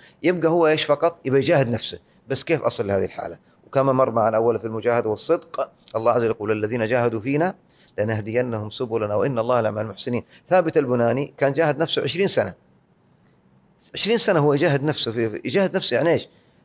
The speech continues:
يعني، مرة يقول له، مرة ما يلقى، ومرة يجا-، ومرة ي-، يروح الخشوع منه في الصلاة، ومرة يجي، ومرة ما ينتبه، ومرة تفوت صلاة،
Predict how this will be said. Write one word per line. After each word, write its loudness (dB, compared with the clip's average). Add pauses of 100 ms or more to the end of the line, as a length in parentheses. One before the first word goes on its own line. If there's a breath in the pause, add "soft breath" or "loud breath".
يعني، 2
مرة 2
يقول 0
له، 2
مرة -2
ما 2
يلقى، 0
ومرة 0
يجا-، 2
ومرة 2
ي-، 0 (240 loud breath)
يروح 2
الخشوع -6
منه -2
في -6
الصلاة، 2
ومرة 2
يجي، -2
ومرة 0
ما 0
ينتبه، 0
ومرة 2
تفوت -6
صلاة، 2